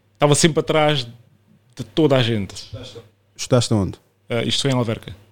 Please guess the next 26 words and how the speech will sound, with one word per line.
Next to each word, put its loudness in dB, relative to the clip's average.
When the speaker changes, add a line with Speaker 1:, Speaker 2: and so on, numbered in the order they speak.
Speaker 2:
Alverca, 2
ok. -2
Não, 0
desconheço 0
completamente 2
tudo -2
daquilo. -2
Mas, 8
Speaker 1:
Uhum. -4
Speaker 2:
ah, 8
como 4
é 8
que 2
eu 4
vou 4
colocar 6
isto? 8
Os 2
gajos 2
que -2
mais 2
eram 2
solicitados -2
pelas -2
raparigas -4
Speaker 1:
Uhum. -10